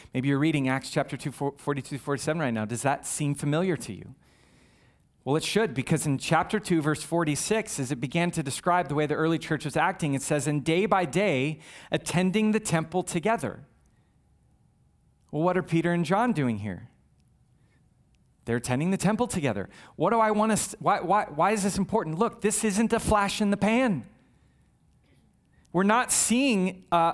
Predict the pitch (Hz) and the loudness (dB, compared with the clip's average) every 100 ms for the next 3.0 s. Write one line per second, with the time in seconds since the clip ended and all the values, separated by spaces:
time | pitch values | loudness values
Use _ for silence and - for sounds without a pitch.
0 | - 175 190 233 262 - 202 196 - 208 | 4 4 6 4 2 0 0 0 2 0
1 | 214 196 180 165 202 233 226 - 180 185 | 2 0 0 2 0 0 0 0 -2 0
2 | 196 220 202 - 226 233 170 - - | 0 2 0 0 2 2 0 -6 -12